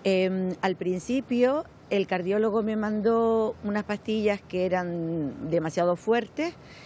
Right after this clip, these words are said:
y estuvo, mm, ajustando, ajustando ahí y vio que esta, esta combinación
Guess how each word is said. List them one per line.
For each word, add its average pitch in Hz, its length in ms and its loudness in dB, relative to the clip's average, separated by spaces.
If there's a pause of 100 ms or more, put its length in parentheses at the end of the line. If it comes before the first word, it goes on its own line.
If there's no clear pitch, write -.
(400)
y 208 180 4
estuvo, 214 1040 4
mm, 190 480 -2 (600)
ajustando, 208 800 0
ajustando 190 680 0
ahí 208 380 0 (340)
y 202 120 2
vio 208 360 4
que 190 300 2
esta, 202 200 0 (100)
esta 208 220 -2
combinación 208 920 0